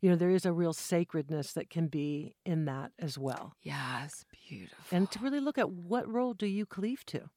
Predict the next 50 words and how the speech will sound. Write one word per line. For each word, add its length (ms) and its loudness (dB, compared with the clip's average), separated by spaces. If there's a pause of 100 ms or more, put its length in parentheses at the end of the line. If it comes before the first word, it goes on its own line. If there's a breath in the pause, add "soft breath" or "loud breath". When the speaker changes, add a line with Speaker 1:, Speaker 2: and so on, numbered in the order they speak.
Speaker 2:
Yeah. 180 -10 (280)
Speaker 1:
You 160 0
know, 220 2
and 120 -2
how 360 -2
does 280 -4
that 260 -4
work 280 -8
for 140 -10
you? 300 -6 (120)
Speaker 2:
Yeah. 140 -14 (480)
Speaker 1:
Yeah. 120 -10
Speaker 2:
So, 100 -14
yeah, 160 -4
embracing 480 -6
all 120 -8
those 200 -8 (100)
aspects 600 -14
of 160 -12
yourself. 420 -10 (380 loud breath)
And 100 2
speaking 420 0
about 460 8 (140)
the, 260 6
uh, 180 4
Speaker 1:
<laughs> 120 0
Speaker 2:
Madonna 440 4
and 300 4
the 220 4
whore, 440 6
right, 300 4
and 220 6
all 240 6
of 100 2
that, 160 0
and 120 -2
sort 140 -4
of 80 -2
sense 220 -6
of 140 -6
purity 800 2
and 180 -2
judgment 560 6
and 80 4
all 180 6
that, 80 4
that 80 4
was 140 0
actually 240 -2
really 240 6